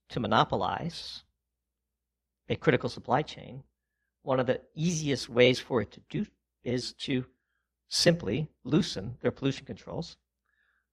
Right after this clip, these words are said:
allow their domestic manufacturers to get away with significant local environmental damage, recognizing that that is a price that you can pay for the strategic advantage of the economic power that comes from global monopoly.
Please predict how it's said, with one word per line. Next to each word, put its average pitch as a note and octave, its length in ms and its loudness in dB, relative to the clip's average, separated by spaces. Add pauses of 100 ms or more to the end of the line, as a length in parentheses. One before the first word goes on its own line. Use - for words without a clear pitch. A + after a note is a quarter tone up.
(120)
allow C3 300 10
their D#3 160 4
domestic A#2 400 -2
manufacturers G2 920 -6 (600)
to B2 100 -10
get A2+ 140 0
away B2+ 260 8
with A2 340 -4
significant A2 560 0 (180)
local A2+ 380 0
environmental G2 420 -2
damage, F#2 500 -12 (640)
recognizing B2 600 6
that G#2 140 -8
that A2 160 8
is A2 140 0
a G2+ 200 2 (280)
price - 500 6
that - 180 -8
you A2+ 60 -10
can G#2 160 -8
pay G2 380 -10
for C3+ 120 -6
the A2+ 80 -6
strategic D3+ 500 -6
advantage F#2+ 580 -8 (640)
of A2 280 0 (280)
the - 160 -4
economic B2 420 0
power G#2+ 240 2
that B2 80 2
comes A2 260 -4
from A#2+ 180 -4
global A2+ 240 -2
monopoly. - 460 -6